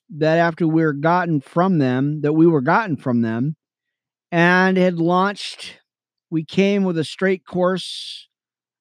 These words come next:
onto Coos. <coughs> Hang on, friends. There it is. Sneeze in the night. Number one. You know, I'm not claiming this cold, but I am, I'm, I'm feeling the flu bug coming back on, and I'm not claiming it. So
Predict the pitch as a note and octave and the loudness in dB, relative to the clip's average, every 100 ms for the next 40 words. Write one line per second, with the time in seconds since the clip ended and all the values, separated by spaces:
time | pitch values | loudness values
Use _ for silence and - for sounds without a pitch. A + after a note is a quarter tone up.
0 | _ D#3 F3+ F#3 - F3+ D#3+ - G3+ F#3 | _ -2 -2 -2 0 0 -2 -2 0 2
1 | E3 D3+ - _ - - - - _ _ | 0 -4 -12 _ -20 -20 -20 -20 _ _
2 | _ - D4 D#4 - E4 - - - D3 | _ -14 -8 -8 0 0 0 -16 -20 -14
3 | G3+ F4+ B3+ D#3+ C3+ E3+ E3+ D#3+ C3+ F3 | -2 0 0 -2 -2 -2 0 -2 -2 2
4 | E4 D4 G3 F#3 E3+ - C#4+ D#4 B3 A3 | 4 4 2 -2 -4 -6 0 2 2 2
5 | F#3+ F3+ F3+ F#3 F3+ - C4 D4 F#3+ D#3 | 4 4 4 2 0 0 2 4 4 4
6 | E3 E3+ E3 F#3 _ _ _ _ _ _ | 4 4 2 -2 _ _ _ _ _ _
7 | G3+ C4 C#4 A3+ A3 D4 D4+ A3+ A#3 B3+ | -10 -6 0 2 2 2 0 -2 -2 0
8 | A3 F#3 D#3 - G#3 F#3+ C#3+ C#3 D3 D#3 | 0 0 -2 0 4 4 4 0 -2 0
9 | E3 F3+ G3+ F#3+ F3+ D3+ - E3 D#3+ D3+ | 2 4 4 2 2 -2 -8 -8 -8 -8
10 | F3+ D3 D3 E3+ _ _ _ A3 D4 C4+ | -6 -4 -4 -6 _ _ _ 2 4 4
11 | G3 D#3+ D#3 D#3+ D#3+ - A3+ B3+ C#4 F3 | 4 4 2 0 -2 -2 2 6 6 6
12 | C#3+ C3+ E3 D#3+ C#3+ C3+ C#3 C3+ C3+ C3 | 2 0 2 2 4 2 2 0 -4 -4
13 | C#3 C#3 D#3+ B3 A3 E3+ - E3+ D#3 A#2 | -4 -4 -2 -2 -2 -4 -2 0 2 0
14 | F#2+ - D3 C#3 C3+ | -4 -6 -2 0 -2